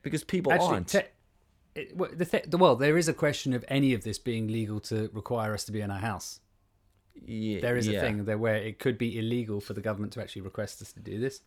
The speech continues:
Speaker 1: Mm-hmm.
Speaker 2: Um, but that's a whole other issue. But yeah, here, I found the one. It says, "There is no limit on how long you can exercise for, but you should spend as short a time away from your home as possible."
Speaker 1: There you go.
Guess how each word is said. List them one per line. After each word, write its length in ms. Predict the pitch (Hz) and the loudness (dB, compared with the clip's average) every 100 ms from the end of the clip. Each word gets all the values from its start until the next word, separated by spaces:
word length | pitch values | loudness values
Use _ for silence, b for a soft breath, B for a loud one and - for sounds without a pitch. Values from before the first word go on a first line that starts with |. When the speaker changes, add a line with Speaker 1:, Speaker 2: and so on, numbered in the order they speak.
| b - | b -8
Speaker 1:
Mm-hmm. 200 | 92 92 B B | -4 -4 B B
Speaker 2:
Um, 360 | 113 120 110 92 _ | 2 4 2 -4 _
but 80 | 120 | 0
that's 160 | 127 127 | 0 2
a 40 | |
whole 180 | 120 117 | 4 6
other 180 | 113 104 | 4 2
issue. 200 | - 110 | -2 -2
But 140 | 160 | 4
yeah, 160 | 165 147 | 6 6
here, 160 | 151 127 | 6 2
I 100 | 139 | 2
found 260 | 160 147 | 2 2
the 20 | 131 | 2
one. 140 | 120 | -2
It 60 | 110 | -2
says, 240 | 117 107 b b - | -4 -4 b b -2
"There 100 | 135 | 0
is 100 | 139 | 2
no 300 | 185 190 160 - _ _ _ _ | 4 4 2 -12 _ _ _ _
limit 440 | 156 151 165 135 139 | -2 2 4 2 -2
on 80 | 123 | -4
how 300 | 110 190 170 | 0 0 2
long 180 | 151 139 | 2 2
you 140 | 131 | 0
can 160 | 127 135 | 0 -2
exercise 580 | - 117 - 117 110 | -2 -8 -4 -2 -4
for, 280 | - 151 120 | -2 2 2
but 120 | 110 | 2
you 120 | 110 113 | -2 -4
should 220 | 139 120 | -6 -8
spend 340 | - 131 123 | -2 0 0
as 120 | 107 | -2
short 440 | - - 147 151 123 | -8 -6 -2 -2 -6
a 20 | |
time 260 | - 131 123 | -6 -2 0
away 260 | 123 120 | 0 0
from 180 | 117 120 | 0 -2
your 120 | 113 | -2
home 260 | 110 107 104 | -2 -2 -4
as 80 | - | -4
possible." 440 | 113 101 98 85 82 | -4 -4 -8 -10 -8
Speaker 1:
There 120 | |
you 40 | |
go. 20 | - | -10